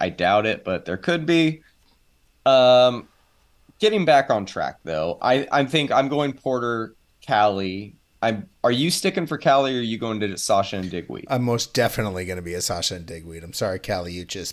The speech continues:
Speaker 2: but, uh, legends are playing.
Speaker 1: I think you're fine there. Um, she wraps up forty minutes before they're done, so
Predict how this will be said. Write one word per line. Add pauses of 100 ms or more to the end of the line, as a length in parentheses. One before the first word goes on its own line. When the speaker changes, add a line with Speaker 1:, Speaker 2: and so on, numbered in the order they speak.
Speaker 2:
but,
uh,
legends
are
playing.
Speaker 1:
I
think
you're
fine
there.
Um,
she
wraps
up
forty
minutes
before
they're
done,
so